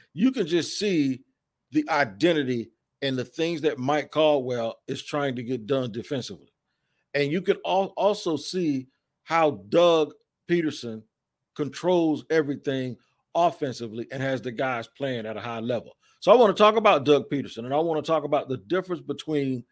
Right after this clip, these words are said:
just being a good play caller, but also being a guy who has appeared to explain concepts to his offense. Because I've always told people that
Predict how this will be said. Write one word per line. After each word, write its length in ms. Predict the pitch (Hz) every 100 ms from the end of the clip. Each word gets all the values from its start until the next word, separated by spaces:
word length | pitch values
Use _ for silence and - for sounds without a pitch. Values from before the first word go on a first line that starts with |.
| _ _ _ _ -
just 240 | 190 139
being 240 | 170 180 156
a 80 |
good 360 | 117 147 160 -
play 220 | - 190
caller, 500 | 190 139 123 113 113 _ _ _ _ _ _
but 200 | 135 143 147
also 400 | 165 165 160 139
being 460 | 117 147 147 135 -
a 140 | 135 127
guy 380 | 110 139 139
who 240 | 131 135 127
has 240 | 123 120 _ _ -
appeared 480 | 123 - 185 190 190
to 100 | 147
explain 680 | - - 151 147 135 127 104 _ _ -
concepts 840 | - 190 175 - 139 117 - - _ _ _ _ -
to 120 | 160
his 200 | 147 135 -
offense. 640 | 165 151 - 95 _ - _ _ _ _ _ -
Because 200 | - 123
I've 200 | 131 135
always 320 | 143 160 170
told 300 | - 170 156
people 220 | 143 135 139
that 220 | 123